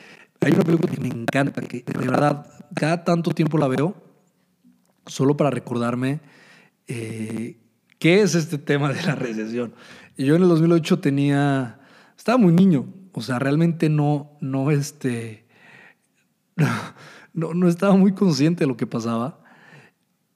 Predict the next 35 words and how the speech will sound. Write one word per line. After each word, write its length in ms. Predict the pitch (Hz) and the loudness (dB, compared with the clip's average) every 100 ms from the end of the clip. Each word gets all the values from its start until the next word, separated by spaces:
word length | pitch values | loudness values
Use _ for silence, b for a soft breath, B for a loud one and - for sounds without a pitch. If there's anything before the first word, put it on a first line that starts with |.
| - | 0
pero 220 | 147 131 | 2 2
sabía 240 | 123 123 | 0 -2
que 60 | 113 | -2
estaba 260 | - 110 - | -8 -10 -10
pasando 280 | - 120 | -12 -10
algo. 220 | 110 110 - _ _ _ _ _ _ | -10 -12 -18 _ _ _ _ _ _
Y 760 | - 170 170 165 156 156 - _ _ _ _ _ _ _ _ _ _ _ _ - | 2 4 6 6 4 2 -6 _ _ _ _ _ _ _ _ _ _ _ _ -2
cuando 340 | 165 175 175 | 2 4 6
ya 100 | 202 | 4
entiendes 600 | 285 - 262 247 240 190 | 2 0 0 2 0 -2
como 280 | - 170 165 | -4 -4 -2
más 360 | 160 185 185 | 0 0 -2
adulto 440 | 220 196 180 165 143 | -2 0 0 -2 -6
y 60 | |
cuando 260 | 127 139 135 | -6 -8 -8
estás 200 | - 170 | -8 -4
más 140 | 208 | -2
metido 360 | 208 190 170 165 | -2 -2 -2 -2
en 40 | |
este 200 | 160 160 | -2 -8
tema, 180 | 147 147 | -10 -8
o 60 | 147 | -2
sea, 120 | 170 | 0
yo 80 | 247 | 0
en 60 | |
el, 320 | 320 294 - 180 | 0 -4 -4 -2
en 80 | |
esa 160 | 220 294 | -2 -2
edad, 240 | 277 - | -6 -4
o 60 | 208 | -4
sea, 180 | 196 190 | -4 -2
tenía, 480 | 202 220 240 233 B B B B B B B - | -2 0 -2 -4 B B B B B B B -4
era 120 | 277 | -2
un 80 | 277 | 2
niño, 320 | 220 143 | 2 0